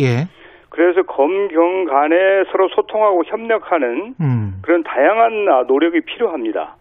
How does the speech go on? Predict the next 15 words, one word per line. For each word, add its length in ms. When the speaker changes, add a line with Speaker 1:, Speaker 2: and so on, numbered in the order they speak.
Speaker 1:
음. 240
Speaker 2:
그래야 680
이제 240
제대로, 640
어, 340
이걸 220
뿌리채 320
확인할 460
수 80
있고, 560
어, 140
책임을 460
추궁을 380
제대로 480
할 160